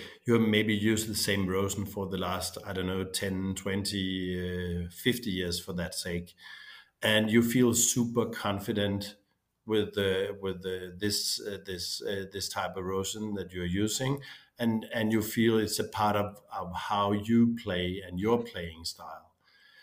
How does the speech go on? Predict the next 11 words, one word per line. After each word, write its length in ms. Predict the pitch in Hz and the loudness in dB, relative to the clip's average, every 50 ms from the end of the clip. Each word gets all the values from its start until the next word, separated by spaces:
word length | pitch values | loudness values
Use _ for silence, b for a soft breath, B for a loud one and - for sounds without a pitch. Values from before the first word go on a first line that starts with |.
| b b b | b b b
So, 580 | - - 120 107 107 107 101 101 101 104 104 | -2 2 4 6 6 6 4 2 0 -2 0
so, 580 | 104 - - 110 98 95 95 95 92 95 98 98 | 0 0 2 2 2 2 2 0 -2 -2 -4 -4
so 240 | 98 - - 95 90 | -4 -4 -2 -4 -4
for 180 | 87 - 98 | -4 -4 -2
me, 300 | 92 98 110 120 135 131 | 0 2 4 6 6 6
when 240 | 117 107 104 101 101 | 4 4 2 0 0
my 280 | 101 98 95 107 127 131 120 107 104 - - 101 | 0 0 0 2 2 2 2 2 -2 -4 -10 -6
general 440 | - - 113 117 131 131 127 127 120 | 0 2 2 4 6 6 6 6 6
recommendation 920 | 104 98 - - 101 98 92 90 92 90 92 90 90 - 92 90 90 87 90 90 B B B B B B - | 4 4 2 0 -2 -2 -2 0 -2 -2 -2 -2 -2 -2 -4 -4 -4 -6 -10 -14 B B B B B B -4
is 580 | - 113 110 107 104 104 - - - - - - _ _ _ _ | 0 2 2 2 4 4 2 2 0 -2 -6 -14 _ _ _ _
that 280 | 117 101 90 87 90 | -8 -8 -8 -8 -8